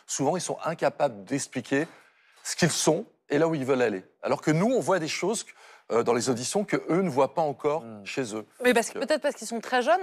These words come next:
Speaker 3: on a le droit de s'inscrire jusqu'à quel âge dans votre
Speaker 1: Ah non,
Speaker 3: école ?
Speaker 1: on, on peut s'inscrire jusqu'à soixante, soixante-dix ans, c'est pas un
Speaker 3: Super.
Speaker 1: souci. En fait, on n'a pas de, on n'a pas de barrière.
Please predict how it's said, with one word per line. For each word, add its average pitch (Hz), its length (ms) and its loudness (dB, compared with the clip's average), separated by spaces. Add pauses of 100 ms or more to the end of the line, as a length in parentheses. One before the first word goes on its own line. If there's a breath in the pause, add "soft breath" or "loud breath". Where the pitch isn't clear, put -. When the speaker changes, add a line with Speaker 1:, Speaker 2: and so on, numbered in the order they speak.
(100)
Speaker 3:
on 240 100 0
a 254 100 2
le - 20 0
droit 240 160 2
de - 40 -4
s'inscrire 262 300 -4
jusqu'à 220 300 -6
quel 226 180 0
âge 247 160 2
dans 226 120 -6
votre 202 140 -4
Speaker 1:
Ah 127 60 4
non, 233 200 2
Speaker 3:
école ? 196 120 2
Speaker 1:
on, 135 140 -2 (320)
on 123 40 -6
peut 156 140 -4
s'inscrire 131 480 -2
jusqu'à 98 640 -4
soixante, 113 460 -6
soixante-dix 98 420 -6
ans, 139 120 -2
c'est - 180 -6
pas 226 60 2
un 135 100 0
Speaker 3:
Super. 170 180 4
Speaker 1:
souci. 147 400 -2
En 127 80 2
fait, 175 240 2
on 156 60 4
n'a 143 100 6
pas 208 160 0
de, 151 300 0 (320 loud breath)
on 120 80 -6
n'a 135 80 2
pas 185 140 -2
de 147 60 -6
barrière. 143 320 0